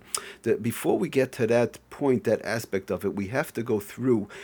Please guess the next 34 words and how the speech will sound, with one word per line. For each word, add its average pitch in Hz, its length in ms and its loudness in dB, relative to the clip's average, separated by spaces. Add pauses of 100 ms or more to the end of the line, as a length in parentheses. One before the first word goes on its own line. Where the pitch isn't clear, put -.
(340)
um, 98 580 2
what, 117 300 2
what 123 300 0
is 180 200 -2
the 123 80 -12
problem? 120 600 -4
What 117 320 4
is 127 160 2
going 113 340 4
on, 107 380 2
and 104 260 0
what 120 220 6
are 110 140 4
we 107 180 2
worried 101 340 4
about, 98 440 2
and 101 320 0
where 120 260 6
do 117 140 2
we 113 160 2
find 110 400 2
sometimes 101 580 -2
where 101 300 0
it 110 120 -4
would 117 140 0
not 185 220 4
be 95 100 -2
a - 60 -10
problem? - 380 -8 (440)
Now, 107 140 2
before 139 320 2
we 151 80 0
do 120 180 0
that, 110 380 2